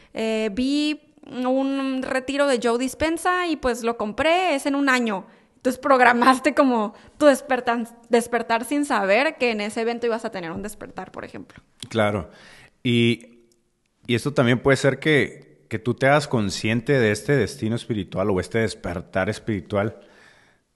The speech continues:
Speaker 2: de una manera fácil o gradual, ¿no? De manera sencilla, porque así posiblemente sea el, el proceso que estés llevando.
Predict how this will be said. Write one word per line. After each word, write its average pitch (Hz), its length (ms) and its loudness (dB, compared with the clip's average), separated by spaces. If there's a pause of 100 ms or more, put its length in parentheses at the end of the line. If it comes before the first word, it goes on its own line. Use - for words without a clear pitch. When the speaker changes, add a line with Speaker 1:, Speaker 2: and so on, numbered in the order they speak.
(140)
Speaker 2:
de 101 140 -6
una 104 260 2
manera 104 380 4
fácil 104 640 0 (520)
o 92 120 -10
gradual, 90 640 2
¿no? 113 320 -8 (380)
De 95 100 -10
manera 95 420 -4
sencilla, 104 840 0 (400)
porque 104 680 -2
así 107 800 -2
posiblemente 104 720 -2
sea 107 240 -2
el, 104 220 0
el 104 100 -4
proceso 104 520 0
que 107 80 -4
estés 98 320 -4
llevando. 107 500 0